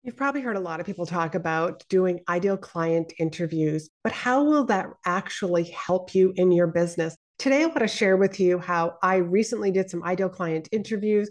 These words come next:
when I was doing a copywriting course and how I was able to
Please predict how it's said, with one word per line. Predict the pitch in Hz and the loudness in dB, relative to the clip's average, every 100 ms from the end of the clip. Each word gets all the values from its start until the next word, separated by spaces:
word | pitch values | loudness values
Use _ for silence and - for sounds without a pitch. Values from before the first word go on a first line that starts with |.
| - | -6
when | 190 | -2
I | 180 | -2
was | 180 | 0
doing | 165 156 | 0 0
a | |
copywriting | 160 - 269 269 240 233 220 - | -2 -4 0 0 2 0 -2 -2
course | 247 220 214 208 - _ _ _ - | -2 0 0 -2 -6 _ _ _ -6
and | 208 208 202 202 | -2 0 0 -4
how | - 254 285 | 0 2 2
I | 330 | 2
was | 254 - - | 0 -2 -2
able | 202 226 220 214 - | 0 2 0 -6 -8
to | - 190 185 180 180 | -2 2 4 4 0